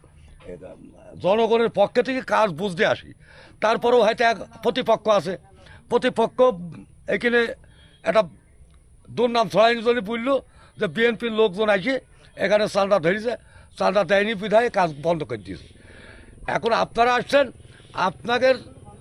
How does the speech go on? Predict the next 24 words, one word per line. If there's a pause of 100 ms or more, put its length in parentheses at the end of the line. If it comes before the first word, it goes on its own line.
(340)
সহযোগিতায় (480)
আমরা (360)
ন্যায্য
কথাটা (600)
এই
কাজটা
বুঝে
নেওয়ার
জন্যে (600)
যা
যা
করণের (760)
আপনাদের (840)
সামনে, (500)
আপনাদের
সহযোগিতায়
আমরা
বলতে
পারি, (880)
এটা
আমরা
তুলে
ধরতে
পারি।